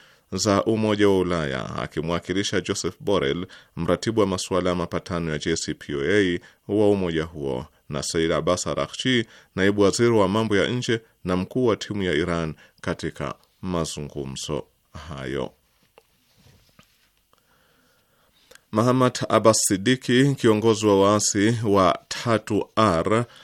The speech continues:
ambao ni moja ya makundi makubwa ya waasi huko Jamhuri ya Afrika ya Kati,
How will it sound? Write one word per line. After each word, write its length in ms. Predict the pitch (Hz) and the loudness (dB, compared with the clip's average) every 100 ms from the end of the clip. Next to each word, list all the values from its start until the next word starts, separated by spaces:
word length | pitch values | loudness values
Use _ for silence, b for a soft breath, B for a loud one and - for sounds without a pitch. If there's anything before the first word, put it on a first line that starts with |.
| B | B
ambao 520 | - 95 101 104 104 120 | -2 0 4 4 4 4
ni 180 | 104 | 2
moja 400 | 101 110 120 110 117 | 2 0 2 2 4
ya 200 | 107 101 | 0 0
makundi 420 | 92 98 - 107 101 | 0 -2 0 -2 0
makubwa 380 | 95 - 101 | -2 -2 2
ya 100 | 90 | 4
waasi 420 | 85 101 120 - 117 | 4 2 0 -2 -4
huko 240 | 113 95 | -2 -2
Jamhuri 420 | 90 90 98 92 | 0 0 -2 -2
ya 60 | 85 | -2
Afrika 360 | - 90 - | -4 -8 -6
ya 60 | 76 | -8
Kati, 520 | - 92 80 - 117 | -6 -8 -6 -4 -4